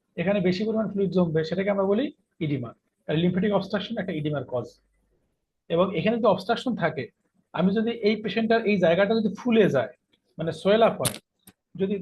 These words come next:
আমরা দেখি যে একটা পেশেন্টের একটা জায়গা ফুলছে, আমি চাপ দিলাম, চাপ দিলে এই ফ্লুইডটা কি সরে যাওয়ার কোনো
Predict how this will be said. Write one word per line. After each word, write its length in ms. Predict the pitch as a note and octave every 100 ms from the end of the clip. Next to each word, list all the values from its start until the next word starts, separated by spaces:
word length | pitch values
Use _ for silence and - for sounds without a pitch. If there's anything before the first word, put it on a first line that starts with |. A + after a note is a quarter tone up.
| G3+
আমরা 120 | G#3 F#3+
দেখি 140 | F#3+ G3
যে 80 | F#3
একটা 140 | F#3
পেশেন্টের 260 | E3 F3 F#3
একটা 140 | F#3
জায়গা 140 | F#3+ F#3
ফুলছে, 260 | G#3+ G3 - D#3
আমি 80 | E3
চাপ 140 | G3 F#3+ D#3
দিলাম, 220 | E3+ A2+ - _ _ _ _
চাপ 160 | G3+ F#3+ C#3+
দিলে 220 | F#3+ G#3+ E3+ C#3+ - _ _ _ _ G#3+
এই 60 | G#3+
ফ্লুইডটা 320 | G#3+ A3+ A3+ A3+
কি 60 | G#3+
সরে 160 | A3 G3+
যাওয়ার 160 | G#3+
কোনো 100 | G3+